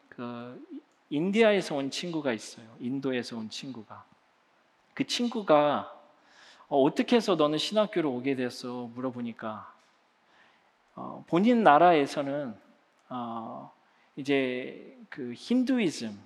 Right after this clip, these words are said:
어떻게 힌두이즘이 크리스티아니티, 기독교 그 역사보다 훨씬 더 길죠.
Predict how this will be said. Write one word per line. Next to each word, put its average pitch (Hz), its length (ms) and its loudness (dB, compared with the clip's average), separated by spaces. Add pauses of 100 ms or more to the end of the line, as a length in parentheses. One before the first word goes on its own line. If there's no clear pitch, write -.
(120)
어떻게 170 260 0
힌두이즘이 185 1040 -4
크리스티아니티, 185 960 0
기독교 160 1400 -2 (240)
그 123 580 -8
역사보다 135 520 -2
훨씬 170 340 -10
더 143 120 -6
길죠. 131 540 -10